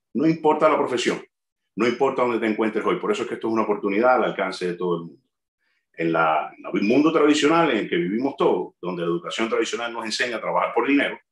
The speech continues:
y no crear un flujo de dinero, lo cual los ricos ya sí lo tienen, que fueron enseñados toda una vida a través de jerarquías, de familias, de mucho dinero,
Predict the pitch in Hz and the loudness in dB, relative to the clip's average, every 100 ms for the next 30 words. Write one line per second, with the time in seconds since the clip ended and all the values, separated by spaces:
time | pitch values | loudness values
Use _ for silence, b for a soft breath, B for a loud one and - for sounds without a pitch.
0 | _ _ 85 92 92 107 107 101 101 107 | _ _ -2 0 2 4 4 2 0 0
1 | 117 120 127 131 113 - 85 - 92 87 | 2 2 2 0 0 -2 -8 -4 -4 -2
2 | 82 - 139 113 101 85 - 101 127 135 | -4 -2 -2 -2 -2 -4 -6 -2 -2 0
3 | 104 - - _ _ _ _ - 82 - | -2 -4 -14 _ _ _ _ -12 -4 -2
4 | 104 95 - 90 107 135 120 - 90 101 | 0 -4 -4 -2 0 0 -2 -2 -2 0
5 | 107 127 110 87 80 85 98 110 107 87 | -2 -2 -4 -4 -6 -6 -2 -2 -2 -4
6 | 85 - 120 113 107 90 - 127 139 107 | -6 -6 -4 -2 -4 -6 -2 0 2 0
7 | - 85 98 123 131 107 107 | -2 -6 -6 -6 -2 -2 -2